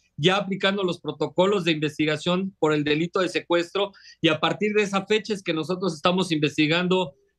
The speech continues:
un secuestro. En todos esos días anteriores, nosotros no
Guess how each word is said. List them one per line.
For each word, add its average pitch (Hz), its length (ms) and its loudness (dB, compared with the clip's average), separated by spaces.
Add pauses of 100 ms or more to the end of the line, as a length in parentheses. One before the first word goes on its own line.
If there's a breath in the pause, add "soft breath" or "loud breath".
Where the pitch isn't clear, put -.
un 185 200 2
secuestro. 190 760 -2 (260)
En 160 180 0
todos 226 320 2
esos 220 280 0
días 208 600 0
anteriores, 180 760 0
nosotros 180 480 -6
no 202 300 0